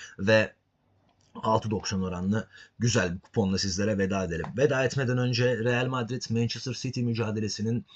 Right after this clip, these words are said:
skorunu doğru şekilde yorumlarda bilen ve videoya beğeni atan arkadaşlarımıza beş yüz liralık bir ödül havuzundan kupon olarak bu ödülü paylaştıracağımızı tekrar bildiriyorum.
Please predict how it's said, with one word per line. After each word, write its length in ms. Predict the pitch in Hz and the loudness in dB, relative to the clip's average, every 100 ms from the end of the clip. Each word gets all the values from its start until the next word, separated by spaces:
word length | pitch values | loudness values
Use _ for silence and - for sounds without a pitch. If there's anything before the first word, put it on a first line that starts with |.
| - - - | -20 -20 -14
skorunu 480 | - - 120 127 123 | -10 0 2 2 2
doğru 240 | 123 147 | 0 0
şekilde 400 | 139 120 120 101 | -2 0 0 2
yorumlarda 800 | 90 98 107 113 113 113 120 - | 0 0 0 0 0 0 -2 -4
bilen 380 | - 117 113 104 | -2 0 0 0
ve 160 | 101 95 | 0 0
videoya 360 | 101 110 107 | 0 2 2
beğeni 220 | 104 107 120 | 2 0 0
atan 360 | 107 110 117 - _ _ - - | -2 -2 -2 -6 _ _ -18 -4
arkadaşlarımıza 960 | 110 107 107 104 - 104 101 107 113 | -2 -2 -2 -2 -2 -4 -2 -2 0
beş 220 | 117 110 | 0 0
yüz 80 | 104 | -2
liralık 260 | 101 110 107 | -2 -4 -4
bir 140 | 107 | -2
ödül 120 | 107 104 - | -2 -4 -8
havuzundan 600 | 107 104 98 95 117 131 _ _ _ _ | -6 -4 -2 -2 -2 -6 _ _ _ _
kupon 280 | - - 147 | -8 2 4
olarak 480 | 107 98 117 - - _ _ _ _ - | 4 2 -2 -6 -14 _ _ _ _ -4
bu 220 | 117 101 | 0 0
ödülü 300 | 101 113 131 | 0 -2 -2
paylaştıracağımızı 880 | - 113 113 107 110 104 101 87 - | 0 2 4 2 -2 -2 -2 -4 -6
tekrar 400 | - 135 143 131 | -4 0 0 0
bildiriyorum. 460 | 127 117 123 123 | 0 0 0 0